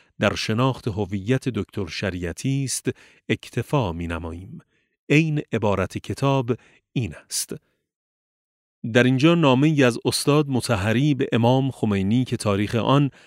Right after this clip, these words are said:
سال هزار و سیصد و پنجاه و شش و بعد از درگذشت مرحوم دکتر شریعتی میباشد و مؤید مطالب فوق است، مناسب به نظر می‌رسد.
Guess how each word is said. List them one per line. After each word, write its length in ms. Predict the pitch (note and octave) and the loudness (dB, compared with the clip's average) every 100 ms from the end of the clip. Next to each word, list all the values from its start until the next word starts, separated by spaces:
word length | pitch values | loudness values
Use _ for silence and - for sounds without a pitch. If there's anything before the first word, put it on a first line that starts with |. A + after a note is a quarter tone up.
| _ | _
سال 380 | - - C3+ C3 | -4 4 4 4
هزار 480 | A#2 A2 G2+ A#2 A#2+ | 2 0 2 4 2
و 60 | |
سیصد 380 | A2 - G2 G2+ | 0 -4 -2 -2
و 40 | G2+ | -2
پنجاه 400 | G2+ F2+ F#2+ E2+ | -4 -2 -2 -2
و 40 | |
شش 420 | - C3 C3 - - | 0 0 0 -2 -4
و 80 | |
بعد 360 | G2 A#2+ C#3 B2 | -2 -2 0 2
از 240 | A#2 A2+ G2+ - _ _ | 2 2 -4 -12 _ _
درگذشت 640 | A2+ G2+ F2+ G#2 C3+ - - | -2 -2 -2 0 0 0 0
مرحوم 540 | A#2+ G2+ - C#3 C#3+ A#2+ | 0 0 0 0 0 -2
دکتر 420 | G#2 - C#3+ C#3 | -4 -2 -2 -2
شریعتی 600 | - A#2 G2 G#2+ - C#3+ | -2 -2 -2 -2 -2 -2
میباشد 540 | C#3 G#2+ G2 A#2 G2+ - - _ _ | 0 0 -2 -2 -4 -6 -12 _ _
و 120 | - G#2 | -2 0
مؤید 600 | G#2 A#2 A2 A#2 D#3 D3 | 0 0 0 0 2 2
مطالب 640 | A#2 G2+ F2+ G#2 F2+ F2 | 2 0 -2 -4 -4 -6
فوق 300 | F2+ G#2+ F#2+ | -6 -4 -2
است، 520 | B2 C#3 C3+ - - A#2+ - _ - | 0 0 -2 -6 -6 -6 -8 _ -6
مناسب 640 | A2 F#2+ F2+ D#2+ - C#3 | -2 0 0 0 0 0
به 200 | A2+ - | 0 -4
نظر 360 | F2 E2 F2+ D#2+ | -4 -2 -4 -4
می‌رسد. 480 | F2 D#2+ - - | -6 -8 -6 -8